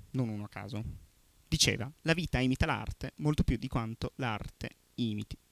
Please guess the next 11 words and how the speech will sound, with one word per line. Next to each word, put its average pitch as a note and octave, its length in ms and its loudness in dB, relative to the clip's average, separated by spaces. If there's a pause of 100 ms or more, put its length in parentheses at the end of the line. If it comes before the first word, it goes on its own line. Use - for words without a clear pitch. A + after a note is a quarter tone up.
(220)
la - 120 -8 (220)
vita." - 380 -10 (2250)
Non B2 120 8
ho B2 40 6
mai C3 120 4
capito - 340 0
fino A#2+ 140 -4
in A#2 60 -2
fondo A2+ 240 -6
questa - 240 -10
frase. - 340 -14